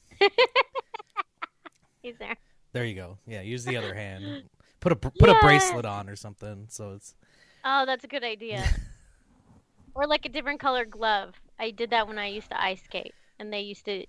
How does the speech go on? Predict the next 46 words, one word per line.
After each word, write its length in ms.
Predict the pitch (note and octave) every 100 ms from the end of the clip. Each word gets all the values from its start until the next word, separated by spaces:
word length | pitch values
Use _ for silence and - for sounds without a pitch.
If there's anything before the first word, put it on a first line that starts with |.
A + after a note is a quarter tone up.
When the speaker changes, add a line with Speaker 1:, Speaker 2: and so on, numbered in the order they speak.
| -
Speaker 1:
you 80 | G#3+
have 100 | F#3
to 80 |
do 140 | F#3+ G3+
a 40 |
left 300 | G3 G3 -
turn, 280 | - G#3+ G#3+
and 140 | G#3
I'd 100 | F#3+ F3+
be 80 |
like, 260 | E3+ - - _ _ _ _ -
"Oh, 200 | F#3+ F#3 -
the 40 |
green 280 | G#3 G#3+ G#3
glove. 260 | F3+ F3+ F3+ - _ - - _ -
How 120 | D4
come 160 | F4+
I 80 | F4+
can 140 | F4 E4+
remember 320 | D#4 D#4+ D4
the 80 | A3
green 240 | A#3 C#4
glove, 180 | A#3 F#3+
but 100 | G3
I 40 |
can't 180 | G3+ A#3
remember 260 | G#3+ G#3+ G3
left?" 280 | G3 F3+ -
Anyway, 400 | G#3+ G#3 F#3 F3+ _ _ _ -
I 80 |
digress. 460 | B3+ B3+ G#3 F#3 - _ -
Speaker 2:
Yeah, 180 | G2+ G#2+
that's 240 | A2+ -
a, 220 | G#2 F#2+ F2+
that's 220 | A#2+ B2
some 100 | C3
under 240 | G#2+ A2+ G#2+
the 100 | F#2+
veil 300 | G#2 G#2+ G2
Speaker 1:
<laughs> 60 |
Speaker 2:
stuff 240 | - G2+ F#2
for 180 | G2+
sure. 460 | - - G2+ G2+ F#2+ _ _ _ _ _ _ _ _ _ - _ _ _ _ _ _ _ _ - _ _ - D5+ D#5+ D#5 D#5 F#4+ F4 D#4+ D#4+ C#4
Speaker 1:
I 100 | -
digress. 600 | D4+ G#4 C#4 A3+ F4+ D4+ -
Oh, 300 | A#4 B4